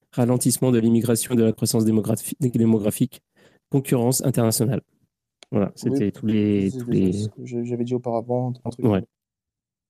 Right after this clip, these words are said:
Speaker 2: Mais oui, c'est
Speaker 1: Ouais,
Speaker 2: ça,
Speaker 1: ouais.
Speaker 2: c'est à partir de ce moment-là que ça a commencé à,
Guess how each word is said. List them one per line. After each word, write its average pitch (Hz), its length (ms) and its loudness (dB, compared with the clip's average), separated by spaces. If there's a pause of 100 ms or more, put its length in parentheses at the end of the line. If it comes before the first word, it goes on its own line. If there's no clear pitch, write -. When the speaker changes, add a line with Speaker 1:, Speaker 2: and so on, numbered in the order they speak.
(100)
Speaker 2:
Mais 127 180 -4
oui, 170 120 -2
c'est 120 80 2
Speaker 1:
Ouais, 110 40 4
Speaker 2:
ça, 98 120 4
Speaker 1:
ouais. 90 100 0
Speaker 2:
c'est 113 220 -8
à 110 40 -2
partir 120 220 -8
de 123 60 -8
ce 131 60 -6
moment-là 117 200 -2
que - 60 -12
ça 110 80 -4
a 104 40 -4
commencé 107 460 -4
à, 104 240 -6